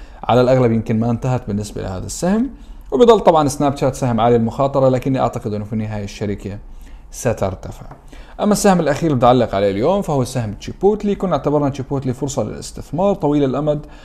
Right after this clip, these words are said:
واعتبرنا بأنه الوقت الأفضل لشراء السهم بعد إعلان الشركة لنتائجها، حتى نستغل إن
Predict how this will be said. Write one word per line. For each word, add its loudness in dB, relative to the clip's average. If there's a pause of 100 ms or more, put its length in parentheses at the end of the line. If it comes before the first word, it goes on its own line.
(460)
واعتبرنا 6
بأنه 4
الوقت 0
الأفضل 2
لشراء 2
السهم -4
بعد 6
إعلان 2
الشركة -4
لنتائجها، -6
حتى -6
نستغل 0 (360)
إن 2